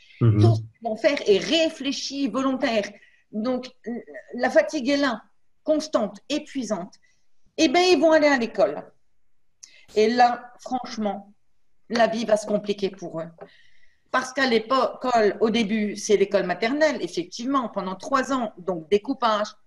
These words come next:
Speaker 2: coloriage, éventuellement, euh, remplir des petits tableaux à double entrée. Bon, là, ils ne pourront pas. Ils vont tout mélanger, hein, dans les lignes parce que leurs yeux sont concernés également. On le verra. Et puis, ben, ils vont faire avec.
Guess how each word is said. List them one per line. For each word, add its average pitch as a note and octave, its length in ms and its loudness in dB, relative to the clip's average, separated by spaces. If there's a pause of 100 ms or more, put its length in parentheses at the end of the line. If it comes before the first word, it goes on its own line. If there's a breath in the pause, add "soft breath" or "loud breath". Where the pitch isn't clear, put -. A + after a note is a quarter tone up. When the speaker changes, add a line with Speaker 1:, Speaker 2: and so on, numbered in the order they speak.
(100)
Speaker 2:
coloriage, F3+ 680 0 (600 soft breath)
éventuellement, A#3 1080 2
euh, F#3 480 -2
remplir A#3 440 0
des G3+ 100 2
petits G#3+ 300 -8
tableaux A#3 500 0
à F3+ 100 2
double G3+ 240 0
entrée. A3+ 520 -6 (100)
Bon, F#3 120 -8
là, G#3 160 2
ils F#3+ 60 -2
ne F#3+ 60 -8
pourront G3 240 0
pas. - 360 -6 (300)
Ils F3+ 100 -6
vont E3 120 -6
tout A#3+ 160 -8
mélanger, G#3+ 580 0
hein, D#3+ 80 -4
dans E3 140 -2
les D#3+ 160 -2
lignes B3+ 280 -4
parce E3+ 200 -6
que - 80 -6
leurs F3 180 -6
yeux G#3 220 -6
sont - 240 -10 (160)
concernés F#3+ 500 -6
également. F3+ 480 -2 (160)
On F#3 100 -6
le F3+ 140 2
verra. F3+ 340 -2 (1160 soft breath)
Et D4+ 260 0
puis, C#4+ 500 -2
ben, C4+ 220 0
ils D4 140 2
vont C#4 140 0
faire C#4+ 200 2
avec. B3+ 480 -4